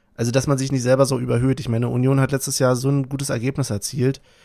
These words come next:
Union spielt jetzt europäisch, sie wurden in den Testspielen nicht groß geschlagen. Von daher, ja, ist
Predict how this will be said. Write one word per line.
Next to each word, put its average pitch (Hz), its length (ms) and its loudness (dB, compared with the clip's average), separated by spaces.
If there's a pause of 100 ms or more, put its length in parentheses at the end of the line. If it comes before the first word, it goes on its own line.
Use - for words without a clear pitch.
(140)
Union 120 280 -2
spielt 131 220 -4
jetzt 127 160 -4
europäisch, 127 760 -2
sie 117 360 -2
wurden 131 320 -2
in 123 160 -4
den 120 160 0
Testspielen 151 460 0
nicht 143 160 -6
groß 143 200 -6
geschlagen. 135 540 -4 (560)
Von 127 200 -2
daher, 117 600 0 (1040)
ja, 120 340 -2
ist - 380 -6